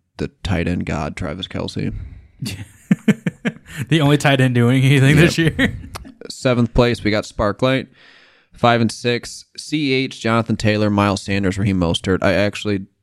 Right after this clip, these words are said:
Speaker 1: that's very good
Speaker 2: Yeah. Yeah.
Speaker 1: running back group right
Speaker 2: That's
Speaker 1: there.
Speaker 2: dangerous back group.
Speaker 1: And then, uh, if his receivers can get healthy, it's not too bad either. D J Moore, Kenny Golladay, Debo, and Justin Jefferson.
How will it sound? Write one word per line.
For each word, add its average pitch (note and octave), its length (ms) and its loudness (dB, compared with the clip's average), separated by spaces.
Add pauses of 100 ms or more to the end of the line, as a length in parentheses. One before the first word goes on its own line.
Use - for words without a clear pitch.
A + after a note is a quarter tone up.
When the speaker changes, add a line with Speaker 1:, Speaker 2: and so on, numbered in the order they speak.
Speaker 1:
that's - 280 -8 (200)
very G#2 300 4
good F#2+ 380 0
Speaker 2:
Yeah. G#2+ 160 -8 (420)
Yeah. A#2 120 0
Speaker 1:
running G2 180 2
back F#2 400 -2
group F#2+ 320 2
right F#2 100 2
Speaker 2:
That's A#2+ 140 2
Speaker 1:
there. F#2+ 100 2
Speaker 2:
dangerous A2+ 240 -4
back G#2 240 -12
group. G2 240 -14 (560)
Speaker 1:
And B2+ 100 2
then, A#2+ 160 4
uh, G#2 140 4
if G2 160 -2
his A#2 160 -4
receivers C3+ 420 0
can B2 140 -4
get A2 120 2
healthy, F#2+ 340 0
it's - 160 -8
not E2 200 -6
too - 120 -10
bad D#2+ 180 -6
either. C2 180 -4
D A2 200 -2
J G#2+ 120 0
Moore, G2 280 2
Kenny G2+ 220 -2
Golladay, F#2 520 -2
Debo, F#2+ 420 2
and E2+ 100 -4
Justin - 280 -6
Jefferson. - 460 -12